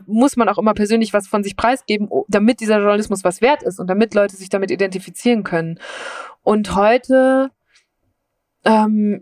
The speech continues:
geht's mir damit eigentlich ganz gut, weil ich, glaub ich, gar nicht auch so viel preisgebe und auch nicht so viel preisgeben muss. Also ich hab sehr höfliche Follower eigentlich, die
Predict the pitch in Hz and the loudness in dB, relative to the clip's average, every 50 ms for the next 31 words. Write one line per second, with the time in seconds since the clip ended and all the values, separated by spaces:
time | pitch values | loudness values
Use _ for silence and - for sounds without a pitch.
0 | - 175 175 - 226 233 - - 294 269 233 233 226 233 220 - - 196 226 277 | -10 -8 0 0 0 0 2 2 2 4 4 4 2 0 0 0 2 2 2 2
1 | 320 294 - 247 - - 240 214 208 196 - - 226 247 320 359 - - 226 214 | 0 -2 -4 -4 -2 0 -2 -2 -2 -2 -4 0 4 4 4 4 2 0 -4 -4
2 | 196 - 220 226 214 208 - - 196 220 240 - - - - - - 196 214 277 | -2 0 0 0 0 -2 -6 -2 0 0 0 0 -2 -6 -8 -4 0 2 2 2
3 | 277 - - 240 247 247 240 - - - 202 202 233 254 - - - 233 220 220 | 0 0 0 2 2 2 0 -2 -2 -2 0 2 0 0 -2 -4 -4 -2 -2 0
4 | - 208 220 214 208 240 233 - 233 208 - - 208 226 - - 220 202 196 196 | 0 0 0 0 0 -2 -2 -2 -4 -4 -2 -2 -2 -2 -2 -6 -6 -6 -2 0
5 | 202 247 302 - - - - 190 202 196 220 220 208 - 220 247 269 220 247 294 | 2 2 2 0 -2 -4 -4 -4 -2 -2 -2 -2 0 0 0 0 2 2 0 0
6 | 349 - 269 247 - 220 196 - 214 202 202 196 185 185 175 - 180 190 196 202 | 0 0 -2 -2 -2 -4 -6 -4 -4 -2 0 2 2 2 2 2 0 -2 -4 -6
7 | 202 - 233 269 - - - 233 226 226 220 | -4 -2 -2 -2 -2 -4 -4 -2 0 0 0